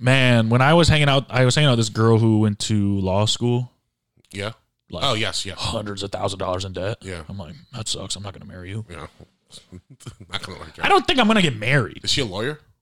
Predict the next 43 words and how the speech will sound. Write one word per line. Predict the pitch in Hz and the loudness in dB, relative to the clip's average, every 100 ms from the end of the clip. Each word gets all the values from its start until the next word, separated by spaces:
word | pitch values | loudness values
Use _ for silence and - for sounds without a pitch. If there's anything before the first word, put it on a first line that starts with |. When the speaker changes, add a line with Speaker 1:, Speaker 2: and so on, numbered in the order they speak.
| _ _ | _ _
Speaker 1:
Yeah. | 104 80 _ _ - | -16 -16 _ _ -18
Speaker 2:
Okay. | 95 | -8
Speaker 1:
Well, | 110 | -4
she's | 110 104 | -4 -6
g-, | 110 - | -12 -14
trying | - 95 | -12 -12
to | 69 | -14
be. | 62 - _ | -20 -20 _
Speaker 2:
Oh, | - _ _ - - _ _ _ _ _ | -20 _ _ -20 -20 _ _ _ _ _
ugh. | - | 0
Speaker 1:
Um, | 117 113 110 107 104 110 | 2 4 4 2 -2 -8
Speaker 2:
You're | 104 | -10
not | 104 | -8
gonna | 107 | -8
get | 104 | -8
married? | 101 113 120 - - | -6 -8 -10 -20 -10
Speaker 1:
No. | 120 101 - - _ _ - | -6 -6 -8 -20 _ _ -12
Speaker 2:
Kids? | 110 127 - _ _ | -10 -10 -16 _ _
Speaker 1:
Domestic | - 175 185 202 - | 0 2 2 0 0
partnership. | - 202 113 - - _ _ _ _ _ | 0 0 -2 -6 -8 _ _ _ _ _
Why | 160 | 2
would, | 247 233 | 4 6
why | - 247 | 6 6
do | 240 | 8
we | 226 | 8
gotta | 202 | 8
do | 190 | 6
all | 202 | 6
the | 185 | 4
paperwork? | 226 247 95 71 - - _ _ _ _ _ _ _ _ _ | 4 2 -2 -8 -20 -20 _ _ _ _ _ _ _ _ _
We | 139 | -6
can | 151 156 | -2 2
get, | 151 185 | 4 6
we | 160 | 4
can | 214 | 6
get | 190 185 | 4 4
together | 165 170 | 6 6
and | 151 151 | 6 6
split | 147 143 | 4 4
up | 135 | 4
easily | - 147 120 104 | 4 4 4 4
without | 110 110 110 - | 4 4 2 0
fucking | 120 110 104 | -4 -4 -8